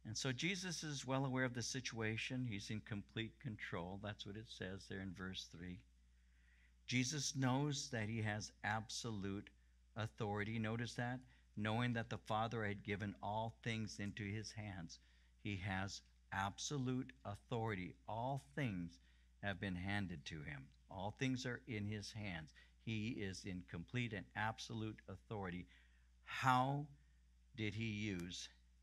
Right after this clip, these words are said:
absolute authority? He chose to demonstrate what authority is through service. What this is called is an enacted parable.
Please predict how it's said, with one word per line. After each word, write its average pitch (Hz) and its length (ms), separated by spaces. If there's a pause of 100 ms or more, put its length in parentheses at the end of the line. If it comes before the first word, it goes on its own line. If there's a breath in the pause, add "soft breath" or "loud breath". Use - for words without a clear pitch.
(500)
absolute 90 600
authority? 80 640 (1040 soft breath)
He 90 100
chose 156 460
to 127 100
demonstrate 131 800
what 101 160 (160)
authority 117 540
is 78 320 (340)
through 98 120
service. - 600 (600 soft breath)
What 147 200
this 165 180
is 160 140
called 151 460
is 120 260
an 113 240 (140)
enacted 113 580 (120)
parable. 92 520